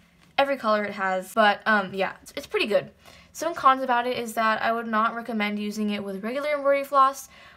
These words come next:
only other crochet thread. Like, I have this brand right here, it's called Golo. It's about the same thickness as the Aunt Lydia's. It's size ten, and I don't know. I definitely recommend using them together though, because using it with any other thickness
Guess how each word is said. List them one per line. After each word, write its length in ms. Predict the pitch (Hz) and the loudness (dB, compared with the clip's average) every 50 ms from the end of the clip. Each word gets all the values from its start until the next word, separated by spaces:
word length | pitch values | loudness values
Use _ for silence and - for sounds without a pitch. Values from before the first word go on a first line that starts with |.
| _ - | _ -2
only 460 | 247 262 277 294 302 302 302 294 - | 0 0 0 0 -2 -4 -4 0 2
other 320 | 226 240 233 247 240 240 233 | 4 4 4 2 -2 -6 -6
crochet 360 | 233 - 233 220 - 202 196 | -8 -8 -8 -6 -6 -6 -6
thread. 400 | 202 - 196 190 190 190 196 220 - - - - - | -6 -6 -4 -4 -4 -4 -6 -10 -14 -20 -20 -14 -6
Like, 200 | - 202 202 202 | -2 -2 -2 -2
I 100 | - 196 | -2 -4
have 380 | 202 202 202 196 196 196 214 - | -4 -2 0 0 0 -2 -4 -8
this 160 | - 190 - | -14 -16 -12
brand 320 | - - 214 202 196 196 202 | -8 -4 -4 -4 -4 -4 -6
right 120 | 202 214 | -8 -8
here, 220 | 214 277 302 302 | -8 -8 -6 -6
it's 140 | 285 208 - | -6 -6 -6
called 320 | - - - 202 196 190 185 | -8 -6 -4 -6 -6 -4 0
Golo. 400 | 262 269 277 285 285 277 285 285 | 2 4 4 4 2 2 0 0
It's 100 | - - | 0 0
about 200 | 294 - - 440 | 0 0 0 0
the 40 | |
same 240 | 381 - 262 240 226 | -2 -4 -4 -4 -4
thickness 400 | 214 202 202 208 208 208 208 208 208 | -4 -6 -6 -4 -4 -4 -4 -2 0
as 340 | 202 202 202 202 202 208 | 0 2 2 0 -4 -6
the 180 | - 208 202 190 | -6 -4 -4 -4
Aunt 100 | 196 220 | -4 -4
Lydia's. 380 | 247 277 285 277 269 277 277 - | -4 -4 -2 0 -2 -2 -2 -4
It's 300 | - 214 214 - - - | -6 -8 -8 -10 -14 -2
size 320 | - 269 285 302 311 - | 2 4 4 4 2 -2
ten, 420 | - - 233 214 220 220 226 226 - - - _ _ - | -6 -6 -4 -2 -2 -2 -4 -6 -8 -12 -20 _ _ -4
and 540 | 214 220 214 208 202 208 202 202 196 190 - - | 0 2 2 4 4 2 0 -2 -6 -8 -2 0
I 60 | 214 214 | 2 2
don't 100 | 202 185 | 2 0
know. 220 | 180 165 - 208 - _ _ - - | -2 -4 -6 -10 -14 _ _ 0 2
I 140 | 240 240 220 | 2 2 0
definitely 640 | - - - 233 220 226 - 226 214 208 196 196 | -2 -2 -2 -2 -2 -2 -4 -4 -4 -4 -4 -4
recommend 440 | 196 208 202 220 202 185 185 185 190 | -6 -6 -6 -4 -4 -6 -6 -6 -8
using 180 | 196 185 196 | -8 -10 -10
them 100 | 190 185 | -10 -8
together 260 | 185 185 - - - - | -8 -8 -10 -12 -12 -12
though, 160 | - - - - | -12 -12 -12 -12
because 440 | - 214 - 220 196 196 196 - - _ - - - - _ _ _ _ - | -12 -10 -6 -6 -6 -6 -6 -10 -16 _ -20 -20 -20 -20 _ _ _ _ -4
using 240 | 233 254 247 277 285 | -2 -2 0 2 2
it 60 | 277 | 2
with 160 | 262 247 247 - 247 | 2 2 0 -2 -2
any 180 | 247 240 240 | -2 -2 -2
other 140 | 226 233 226 | -2 -2 -2
thickness 580 | 220 226 214 208 220 214 214 220 220 - - | -4 -6 -8 -6 -4 -4 -2 -4 -6 -10 -16